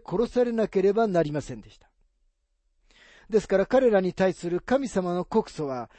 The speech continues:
深刻なものなのです。神様の子供たちとして、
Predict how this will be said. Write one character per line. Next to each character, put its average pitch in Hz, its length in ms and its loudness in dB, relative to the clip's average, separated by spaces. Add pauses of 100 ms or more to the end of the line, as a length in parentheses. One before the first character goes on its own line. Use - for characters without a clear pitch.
深 254 300 -8
刻 240 300 -6
な 240 140 2
も 185 120 -2
の 196 140 0
な 160 120 -4
の 104 80 -16
で - 120 -20
す。 - 160 -20 (1040)
神 220 200 0
様 185 220 -2
の 175 100 -4
子 170 140 -8
供 214 200 2
た 185 160 0
ち - 80 -18
と 160 100 -6
し - 100 -12
て、 123 300 -12